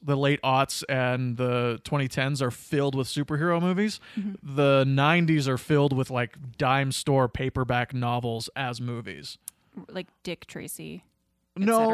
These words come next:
Speaker 2: et cetera,
Speaker 1: e-,
Speaker 2: or
Speaker 1: even, like, even, even more, like, even more novels, 'cause Dick Tracy is a comic book, right?
Speaker 2: Oh, okay.
Speaker 1: I'm talking, like, Clint Eastwood's True Crime and,
Speaker 2: Oh.
Speaker 1: like, Along Came a Spider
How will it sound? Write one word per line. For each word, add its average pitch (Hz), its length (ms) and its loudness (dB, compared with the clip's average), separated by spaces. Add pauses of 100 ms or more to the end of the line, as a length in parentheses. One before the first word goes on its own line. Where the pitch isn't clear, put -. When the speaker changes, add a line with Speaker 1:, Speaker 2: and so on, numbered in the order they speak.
Speaker 2:
et 226 60 -2
cetera, 247 140 -4
Speaker 1:
e-, 247 140 -2
Speaker 2:
or 170 60 -6
Speaker 1:
even, 233 400 0 (200)
like, 185 300 0
even, 196 680 2
even 185 280 4
more, 156 320 6
like, 135 260 2
even 185 220 2
more 165 160 4
novels, 123 500 2
'cause 131 220 -4 (240)
Dick 156 200 0
Tracy 147 380 2
is 135 100 0
a 117 60 -6
comic 131 400 -2
book, 110 240 -8
right? 120 220 -4
Speaker 2:
Oh, 165 80 -6
okay. 165 200 -14 (560)
Speaker 1:
I'm 156 200 2
talking, 180 280 6
like, 151 300 2
Clint 175 320 4
Eastwood's 147 460 2
True 160 340 4
Crime 120 680 0 (260)
and, 135 300 0
Speaker 2:
Oh. 120 100 -4
Speaker 1:
like, 120 300 -4 (240)
Along 147 340 2
Came 139 220 0
a 123 60 -2
Spider 127 680 -2